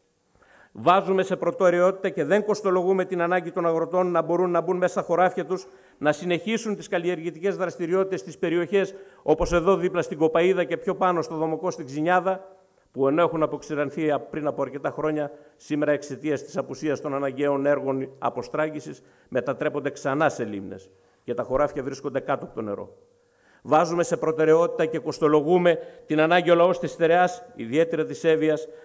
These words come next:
να μετακινείται σε δρόμους ασφαλείς, χωρίς να κινδυνεύει η ζωή του εξαιτίας του απαρχαιωμένου οδικού δικτύου,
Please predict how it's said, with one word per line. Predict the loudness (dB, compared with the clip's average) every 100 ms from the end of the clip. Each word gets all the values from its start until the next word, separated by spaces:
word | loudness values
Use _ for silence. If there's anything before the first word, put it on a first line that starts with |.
| -10
να | 0 2
μετακινείται | 2 2 -2 -2 -2
σε | 0 0
δρόμους | 2 2 -2
ασφαλείς, | -2 0 2 0 -2 -8 -20 _
χωρίς | 4 4 2
να | 0
κινδυνεύει | 0 0 2 2 2
η | -2
ζωή | 2 2 2
του | 0
εξαιτίας | 0 -2 -2 0 0
του | 0
απαρχαιωμένου | -2 0 0 2 2 2
οδικού | 0 -2 -4
δικτύου, | -4 -2 -2